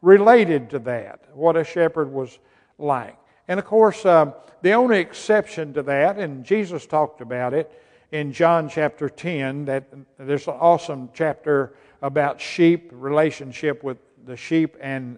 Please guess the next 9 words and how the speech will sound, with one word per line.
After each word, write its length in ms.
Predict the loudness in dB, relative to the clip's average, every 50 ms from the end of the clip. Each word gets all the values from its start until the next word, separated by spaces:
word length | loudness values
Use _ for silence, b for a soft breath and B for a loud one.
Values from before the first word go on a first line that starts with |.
| -16 -12
our 180 | -10 -10 -10
shepherd. 640 | -10 -6 -2 0 0 0 0 -2 -6 -8 -10 -10 -14 b b b b b b b b b b
And, 500 | -8 -6 -4 -2 -2 -2 -4 -4 -4 -2
uh, 320 | -2 0 0 0 -2 -4 -6 b b b b -4
he 100 | -4 -2
talks 340 | 0 0 0 0 0 -2
about 280 | 0 2 4 4 4 2
the 100 | 0 -6
sheepfold, 920 | -6 -4 -4 -4 -4 -4 -6 -6 -4 -2 -2 -2 -2 -6 -8 -10 -12 -12